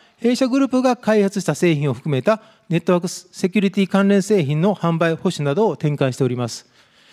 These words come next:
えー、三つ目の、おー、ソリューションサービス部門ですが、こちらは弊社グループが開発したソフトウェアの販売、保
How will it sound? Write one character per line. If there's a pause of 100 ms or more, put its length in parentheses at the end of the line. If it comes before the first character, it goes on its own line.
(160)
え
ー、
三
つ
目
の、 (240)
お
ー、
ソ
リ
ュ
ー
シ
ョ
ン
サ
ー
ビ
ス
部
門
で
す
が、 (340)
こ
ち
ら
は
弊
社
グ
ル
ー
プ
が
開
発
し
た
ソ
フ
ト
ウ
ェ
ア
の
販
売、
保